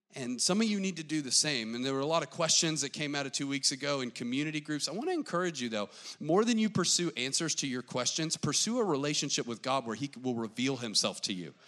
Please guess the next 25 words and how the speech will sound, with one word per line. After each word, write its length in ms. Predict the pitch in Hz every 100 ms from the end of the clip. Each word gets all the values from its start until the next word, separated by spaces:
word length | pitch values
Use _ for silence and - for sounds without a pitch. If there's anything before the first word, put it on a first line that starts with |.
| - - -
Read 300 | 156 214 226
this 200 | 254 247
for 160 | - 254
yourself. 720 | 233 220 - 214 233 190 - - _ - -
Decide 500 | 196 185 208 220 247
for 140 | - 240
yourself. 680 | 220 214 - 220 240 165
Like, 220 | 180 180
go, 300 | 175 233 220
"Oh 200 | 170 247
my 220 | 247 180 156
gosh, 320 | 233 226 -
he 140 | 262
is 140 | 302 139
not 460 | 147 240 190 - - _
who 160 | - 208
I 80 | 208
thought 240 | 208 233
he 100 | 214
was." 260 | 196 175 139
No, 280 | 208 285 320
he's 160 | 285
not. 340 | 254 311 320 196
He's 160 | 240
God. 640 | 170 165 247 294 285 180